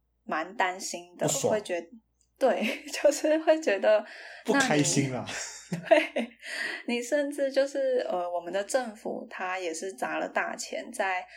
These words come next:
Speaker 1: 很初期的时候就跟国内疫苗厂商订了五百万剂，会有一种增添一些，呃，是为了要促进产业发展，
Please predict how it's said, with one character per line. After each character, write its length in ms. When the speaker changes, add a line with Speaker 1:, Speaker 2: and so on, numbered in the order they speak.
Speaker 1:
很 180
初 180
期 200
的 120
时 160
候 300
就 340
跟 360
国 180
内 160
疫 220
苗 260
厂 260
商 320
订 140
了 160
五 160
百 220
万 240
剂， 280
会 180
有 200
一 60
种 460
增 180
添 220
一 40
些， 220
呃， 440
是 240
为 180
了 120
要 240
促 180
进 160
产 200
业 140
发 220
展， 360